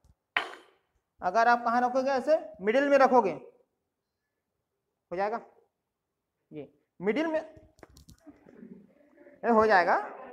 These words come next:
ये हो जाएगा, ये, ये लो, ऐसे सिंगल से भी हो जाना चाहिए। अब मेरा क्या है, हाँ, हाथ हिल रहा है, नहीं होगा, हिल रहा है हाथ, ये हो गया, इतना आपको काफी है भाई दिखाने के लिए, ठीक है। तो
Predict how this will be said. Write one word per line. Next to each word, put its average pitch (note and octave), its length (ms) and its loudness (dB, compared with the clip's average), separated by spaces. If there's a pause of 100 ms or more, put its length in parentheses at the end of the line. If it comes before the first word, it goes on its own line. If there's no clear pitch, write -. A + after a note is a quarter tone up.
(580)
ये E3+ 180 -20
हो D#3+ 100 -16
जाएगा, B2 220 -20 (640)
ये, E3 280 -16 (260)
ये F3 180 -8
लो, A3+ 140 -4 (760)
ऐसे F3+ 100 -6
सिंगल A3 260 4
से C#4 100 0
भी B3+ 100 -2
हो B3+ 120 4
जाना G#3 220 0
चाहिए। F#3 260 -6
अब - 1120 -16
मेरा F#3 180 -2
क्या F#3+ 300 -4
है, G3 180 0
हाँ, F#3 160 -6
हाथ F#3+ 220 -4
हिल F#3 80 -6
रहा E3+ 120 -12
है, - 80 -16 (240)
नहीं A#3+ 140 -2
होगा, G#3+ 240 0 (2000)
हिल F3+ 140 -8
रहा E3 140 -6
है D3+ 80 -12
हाथ, D3+ 160 -14 (800)
ये D#3 140 -10
हो F#3 160 0
गया, E3+ 220 -2
इतना G#3+ 280 2
आपको B3+ 180 4
काफी C4 280 6
है B3 100 6
भाई C#4 120 4
दिखाने A3+ 360 2
के A#3+ 100 2
लिए, G#3+ 240 0
ठीक C4 200 -4
है। G4+ 100 -4
तो - 580 -2